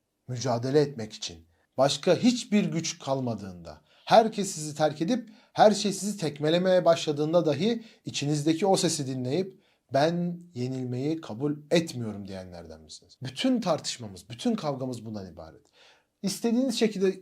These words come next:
somutlaştırabilirsiniz. Ben hepinizin gerçek manada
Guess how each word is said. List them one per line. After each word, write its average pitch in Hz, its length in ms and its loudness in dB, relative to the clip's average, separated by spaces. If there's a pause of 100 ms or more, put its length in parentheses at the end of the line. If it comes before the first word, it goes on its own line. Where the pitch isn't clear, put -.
(100)
somutlaştırabilirsiniz. 127 1200 -4 (280)
Ben 143 360 2
hepinizin 151 640 -2 (160)
gerçek 120 460 -2
manada 101 560 -8